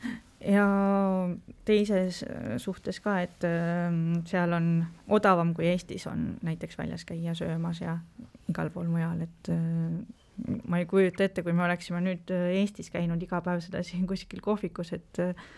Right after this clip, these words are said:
siis oleks täitsa pankrotis juba olnud, aga seal oli, et ja isegi need, äh, turistikohad olid odavamad kui, äh, siin Eestis.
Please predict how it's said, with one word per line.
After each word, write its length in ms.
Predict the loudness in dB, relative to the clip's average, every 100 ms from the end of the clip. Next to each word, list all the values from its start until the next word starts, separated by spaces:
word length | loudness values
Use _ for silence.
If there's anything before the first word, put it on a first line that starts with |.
| -20 -18 -14
siis 260 | -2 0 2
oleks 240 | 0 0
täitsa 320 | 2 2 2 4
pankrotis 580 | 4 4 0 -2 -8
juba 220 | -8 -6 -4
olnud, 300 | -4 -4 -6
aga 300 | -8 -4 -4 -6 -12 -18 -2
seal 360 | 6 6 8 6
oli, 220 | 4 4 4 2 0
et 240 | -2 -4
ja 140 | -2 -2 -4 -4 -2
isegi 380 | 0 0 0 2
need, 280 | 2 0 2
äh, 140 | 2
turistikohad 840 | 2 0 0 -2 0 2 4 2 -2
olid 200 | -4 -4
odavamad 540 | -2 -2 -2 -6 -8
kui, 380 | -6 -4 -2 -2
äh, 540 | -2 0 -2 -2 -4 -4
siin 220 | -2 -2
Eestis. 440 | -2 -6 -14 -16